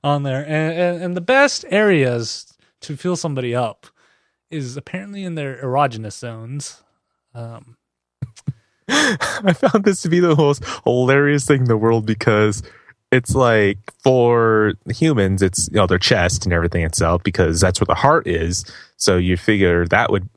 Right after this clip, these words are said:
Speaker 2: like, of course, Sora was completely disappointed itself, but for the Foo Girls, it's their wings.
Speaker 1: Yeah. So
Speaker 2: And since Sora is a master of touch games,
Speaker 1: Yeah.
Speaker 2: eh,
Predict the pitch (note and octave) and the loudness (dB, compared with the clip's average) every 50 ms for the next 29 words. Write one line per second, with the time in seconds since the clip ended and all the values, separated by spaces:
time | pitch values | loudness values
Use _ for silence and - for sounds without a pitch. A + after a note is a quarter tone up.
0 | _ _ - G2 F#2 - - _ _ _ _ _ _ _ _ _ - B2+ - - | _ _ -6 -6 -6 -6 -6 _ _ _ _ _ _ _ _ _ -4 -2 0 2
1 | E3 D#3 B2+ A2 - - - - - C3+ A2+ F#2+ F2 F2 F2 F2 - - F2+ G2 | 2 4 2 2 0 -2 -2 2 2 4 4 4 4 2 0 -2 -2 -4 -2 -2
2 | F#2 F#2 F2+ - E2+ - - - G#2 F2+ E2+ E2+ - A2 F#2+ F#2 F#2+ F#2 - G2 | -2 -2 -2 -2 -6 -4 -2 0 0 0 0 0 0 2 2 2 2 0 0 0
3 | E2+ D2+ - - - - - - - _ _ - C3 B2 B2 A#2+ G#2+ G#2 - - | 0 0 -2 -6 -16 -20 -20 -20 -20 _ _ 2 2 4 4 4 2 2 2 2
4 | A#3 C4 G3+ B2 G#2 F#2+ G2 G#2+ A2 - - - _ _ _ _ _ _ _ _ | 2 2 2 2 2 2 2 2 0 -2 -6 -8 _ _ _ _ _ _ _ _
5 | _ _ _ _ _ _ _ _ _ - - D3+ - - F#3+ F3 D#3 C3 C#3+ D#3+ | _ _ _ _ _ _ _ _ _ -2 -2 0 0 2 2 2 2 4 2 2
6 | B2+ F2 D#2 D2 B1+ - - - - - - - - - - - B2 A#2 A2 G#2+ | 2 0 -4 -8 -12 -10 -8 -6 -4 -4 -6 -8 -12 -18 -18 -16 -14 -12 -12 -12
7 | G#2+ G#2+ - _ _ _ _ _ _ _ _ _ _ _ _ - - - A#2+ A#2+ | -12 -16 -18 _ _ _ _ _ _ _ _ _ _ _ _ -8 -2 2 2 2
8 | A#2+ A2+ A2 - - - - F#3 G3+ F3+ - - - D#3+ D#3+ D3 - - A#2 - | 2 2 0 -2 -2 0 2 0 0 2 2 2 2 4 4 4 2 2 2 2
9 | G2+ F#2+ G2 G#2+ A2 A#2+ C3 C#3 - - - A2 G2+ F#2 F2+ - - A#2+ A#2 A2+ | 0 0 2 2 4 2 2 2 -2 -2 0 0 0 0 0 -2 0 -2 0 -2
10 | - - - B2+ F2 E2+ E2+ E2+ F2 G2 G#2 G#2 - - - - - _ _ F3 | -4 -8 -8 -6 -6 -6 -6 -6 -6 -6 -6 -6 -6 -8 -10 -14 -20 _ _ _
11 | D#3+ D3 _ _ E3 F3+ F#3+ F3+ F3 F3 F3+ G2 F#2+ F#2+ F2+ - _ _ - G2 | _ _ _ _ _ -10 -8 -6 -4 -2 -2 -2 -2 -4 -8 -20 _ _ -6 -4
12 | F#2 F#2 G2+ | -2 -2 -2